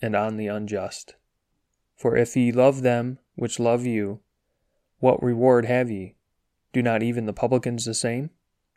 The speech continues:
And if you salute your brethren only, what do ye more than others? Do not even the publicans so?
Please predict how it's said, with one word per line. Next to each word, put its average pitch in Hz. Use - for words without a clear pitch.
And 123
if 123
you 127
salute 123
your 127
brethren 120
only, 110
what 113
do 120
ye 120
more 113
than 113
others? 107
Do 127
not 120
even 120
the 107
publicans 123
so? 135